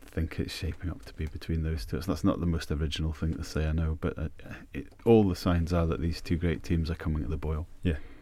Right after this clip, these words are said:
Speaker 2: Martin, would you agree? Do you think it's, the
Speaker 1: Yeah.
Speaker 2: onus is on Arsenal to try and almost, even though they're at home, stop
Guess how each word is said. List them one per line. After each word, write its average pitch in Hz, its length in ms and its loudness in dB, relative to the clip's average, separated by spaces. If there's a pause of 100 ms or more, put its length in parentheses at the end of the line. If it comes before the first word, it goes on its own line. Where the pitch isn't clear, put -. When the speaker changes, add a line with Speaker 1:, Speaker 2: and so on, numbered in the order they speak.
(120)
Speaker 2:
Martin, 110 320 10
would 104 120 8
you 107 100 10
agree? 113 240 10
Do 98 80 6
you 92 60 6
think 101 200 6
it's, 90 200 4 (200)
the 82 220 6
Speaker 1:
Yeah. 98 60 12
Speaker 2:
onus 95 240 10
is 90 100 10
on 90 160 10
Arsenal 90 320 6
to - 80 -4
try 90 140 6
and 85 80 6
almost, 85 300 4 (200)
even 87 240 6
though 87 160 8
they're 87 140 8
at 82 80 4
home, 87 260 8
stop - 460 8